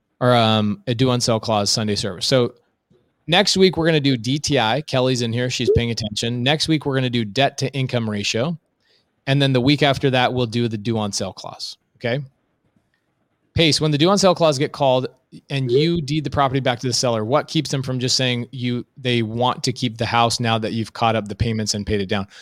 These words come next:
Well, we already have an agreement put together, guys. That's a really great question. But we have an agreement that they sign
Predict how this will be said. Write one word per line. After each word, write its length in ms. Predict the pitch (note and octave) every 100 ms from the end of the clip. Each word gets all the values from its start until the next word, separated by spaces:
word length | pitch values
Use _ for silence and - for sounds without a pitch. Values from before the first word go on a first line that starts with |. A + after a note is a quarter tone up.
| -
Well, 140 | D#3+ F3
we 100 | G3+
already 300 | F#3+ G3+ F3
have 260 | C#3 E3+
an 60 | D#3+
agreement 480 | A#2+ B2 D3 A#2 -
put 160 | A2+
together, 340 | G#2 G#2+ A#2 G2
guys. 240 | F#2+ G2
That's 180 | A#2 A2
a 60 | A2
really 240 | B2 A#2
great 240 | G#2 G2+
question. 480 | - D#3 D3+ A#2 G#2+ - _ _
But 60 | C3+
we 100 | D3+
have 100 | E3
an 60 | D3
agreement 580 | A2+ C#3 F3+ D3+ A2+ C3+
that 120 | B2
they 140 | B2+
sign 480 | A#2 - C#3 C3+ A#2